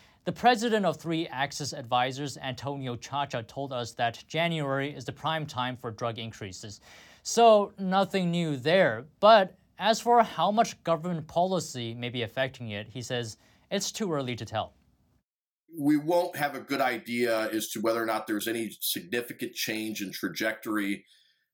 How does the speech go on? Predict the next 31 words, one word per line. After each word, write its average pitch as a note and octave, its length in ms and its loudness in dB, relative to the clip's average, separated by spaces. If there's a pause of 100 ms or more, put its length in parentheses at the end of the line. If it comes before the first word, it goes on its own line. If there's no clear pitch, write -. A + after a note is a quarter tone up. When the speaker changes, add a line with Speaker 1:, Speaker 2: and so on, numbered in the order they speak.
(140)
Speaker 2:
probably B3+ 360 0
towards D#3 480 -2
the A#2 260 -2
end A#2+ 260 -2
of G2+ 140 -4
the G2 80 -4
month. F#2+ 400 -2 (460)
What G#3 160 0
we A3+ 80 -2
see A#3+ 200 -4
right G3+ 240 -2
now D#3+ 300 0
is B2+ 180 -6
nothing C#3 520 -2 (160)
more B2+ 400 2
than A#2 180 -2
what A#2 100 0
I A#2 120 2
would G#2+ 140 -10
characterize G#2+ 720 -2
as F#2 440 -4 (280)
normal C3 400 0
behavior. F#2 760 -6 (520)
Uh, G2+ 320 0
right B2+ 240 -2
now, B2 380 -2
the A2+ 200 -6 (100)
price C3 300 -2
increases A#2 600 -2
are G#2 120 0
not A2+ 360 0